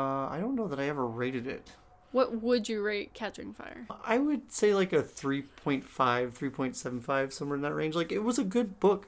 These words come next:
Speaker 1: and, and I understand the importance of it. Like,
Speaker 2: Yeah.
Speaker 1: I wouldn't call it a hundred percent a bridge book, but it does help bridge, I feel like, what's going to happen.
Speaker 2: Well, it'd be weird if the second book didn't lead to a third book.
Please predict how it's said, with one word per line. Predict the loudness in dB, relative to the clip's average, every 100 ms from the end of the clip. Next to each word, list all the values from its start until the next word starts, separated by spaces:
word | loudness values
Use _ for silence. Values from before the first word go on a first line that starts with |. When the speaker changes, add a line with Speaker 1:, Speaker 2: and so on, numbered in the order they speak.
| -4
Speaker 1:
and, | -4 -4
and | -4 -4 0
I | 2
understand | 2 2 2 4
the | 2
importance | 0 -6 -10 -6 -6 -4
of | -2 -2
it. | -4 -6
Like, | -4 -4 -4
Speaker 2:
Yeah. | -8 -8 4
Speaker 1:
I | 4
wouldn't | 6 4 2
call | -2 4 4
it | 4
a | 0
hundred | 0 0
percent | 0 -2 0
a | 0
bridge | 2 2 2
book, | 0 2 0
but | -2
it | -4 -8 -8 2
does | 4 4 0
help | 0 0 0 -12 -10
bridge, | -4 2 2 0 -6 -8 -10 -12
I | -6
feel | 0 2
like, | 2 0
what's | -4 -6 -2
going | -2 0
to | -4 -4
happen. | 2 4
Speaker 2:
Well, | 6
it'd | 4 2
be | 0
weird | 0 0
if | -2
the | -4
second | -2 -2 -4 -8
book | -8 -8
didn't | -10 -8
lead | -10 -10
to | -10
a | -8
third | -8 -8
book. | -10